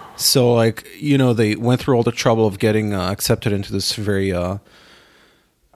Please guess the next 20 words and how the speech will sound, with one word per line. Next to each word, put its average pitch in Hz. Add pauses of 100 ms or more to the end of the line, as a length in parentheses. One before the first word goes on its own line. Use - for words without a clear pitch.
(280)
um, 98 (420)
like, 120
very 117
exclusive -
program, 110
only 113
to 120
be 107
slapped 110
with 113
a 113
tuition 110
fee 110
that 101
hadn't 107
existed 101
up 92
until 90
that -
point. -